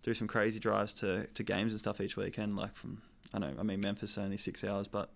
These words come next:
still it's a twelve-hour trip on your weekend. It's, it's a lot of, lot of driving and stuff like that. Um, I went to Tallahassee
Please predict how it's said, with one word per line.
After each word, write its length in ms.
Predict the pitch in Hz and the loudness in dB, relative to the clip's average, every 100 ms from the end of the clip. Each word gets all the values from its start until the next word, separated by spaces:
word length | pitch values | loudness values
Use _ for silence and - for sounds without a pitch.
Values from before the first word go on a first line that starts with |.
| - | -16
still 260 | - 98 | -4 -2
it's 80 | - | -2
a 40 | 107 | -4
twelve-hour 360 | 101 95 92 | -2 -2 -2
trip 240 | 98 - - | -4 -6 -4
on 60 | |
your 100 | 92 | -4
weekend. 320 | 95 101 101 | -2 -2 -4
It's, 260 | 98 - - - - - - - - | -6 -6 -12 -14 -20 -20 -20 -20 -10
it's 100 | - | -2
a 40 | |
lot 140 | 110 | 0
of, 80 | 95 - - | 0 -4 -2
lot 100 | 110 | -2
of 80 | - | 0
driving 380 | - 101 107 | 0 2 0
and 80 | 95 | -4
stuff 240 | - 90 - | -6 -8 -8
like 140 | - | -4
that. 220 | 98 95 - - | -2 -2 -4 -8
Um, 380 | - 101 104 - - - - - - - - - - | -6 -4 -6 -8 -18 -20 -20 -20 -20 -20 -20 -12 0
I 60 | |
went 140 | 107 107 | 0 0
to 80 | |
Tallahassee 760 | - 107 101 110 - 107 107 104 | -2 -2 0 0 -2 0 0 0